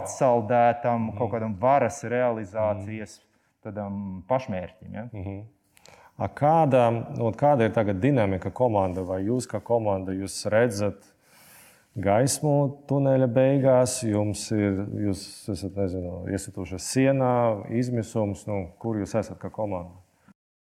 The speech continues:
Speaker 1: Eh, nu, es teiktu tā, es izmantošu citu, citu metaforu. Ja, ja, teiksim, mēs, ehm, janvāra sākumā ienākot ministrijā, bija skaidrs, ka lidmašīna jau pacēlusies gaisā.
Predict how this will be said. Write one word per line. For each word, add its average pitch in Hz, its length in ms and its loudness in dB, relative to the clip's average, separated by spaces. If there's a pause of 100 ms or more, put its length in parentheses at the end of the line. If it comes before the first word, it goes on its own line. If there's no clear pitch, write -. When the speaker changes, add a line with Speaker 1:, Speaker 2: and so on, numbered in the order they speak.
(1120)
Speaker 1:
Eh, 110 200 -4 (520)
nu, 117 160 -4 (460)
es 143 140 -4
teiktu 170 300 0
tā, 147 200 6
es 120 120 -2
izmantošu 123 400 0
citu, 151 380 -4
citu 147 260 -6
metaforu. 104 560 -2
Ja, 107 240 0
ja, 110 160 -4
teiksim, 104 600 -6
mēs, 110 520 -4
ehm, 98 460 -2 (1300)
janvāra 120 400 2
sākumā 110 540 0
ienākot 104 420 -2
ministrijā, 113 480 -2
bija 92 160 -6
skaidrs, 123 340 0
ka 117 80 -8
lidmašīna 107 440 -4
jau 87 80 -10
pacēlusies 92 500 -4
gaisā. 90 400 -6